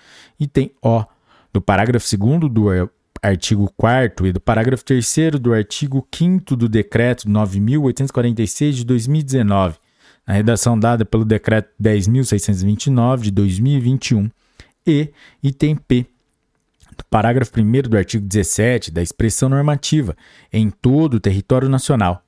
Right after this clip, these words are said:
prevista no caput do artigo dezessete do Decreto nove mil oitocentos e quarenta e sete de dois mil e dezenove, na redação dada pelo Decreto dez mil seiscentos e trinta de dois mil e vinte e um,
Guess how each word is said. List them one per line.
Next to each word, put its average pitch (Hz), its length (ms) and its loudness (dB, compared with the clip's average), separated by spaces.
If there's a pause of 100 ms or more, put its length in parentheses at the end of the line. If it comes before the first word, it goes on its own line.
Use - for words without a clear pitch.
(360)
prevista 147 380 0
no 156 140 0
caput 139 360 -2
do 117 80 2
artigo 98 400 0
dezessete 98 760 -2
do 85 80 -8
Decreto 107 440 -2
nove 107 200 0
mil 135 200 2
oitocentos 113 280 -2
e - 20 -20
quarenta 104 300 0
e 95 40 0
sete 131 400 -4
de 107 140 -4
dois 107 300 -2
mil 143 260 0
e 120 80 -4
dezenove, 101 800 -2 (420)
na 95 80 -2
redação 120 380 0
dada 127 220 0
pelo 123 200 -2
Decreto 117 600 -2
dez 113 220 0
mil 123 180 -2
seiscentos 110 420 -2
e 127 60 -4
trinta 143 320 -4
de 110 100 -6
dois 110 240 -2
mil 135 140 -2
e 131 40 -4
vinte 131 240 -4
e - 40 -2
um, 107 100 -2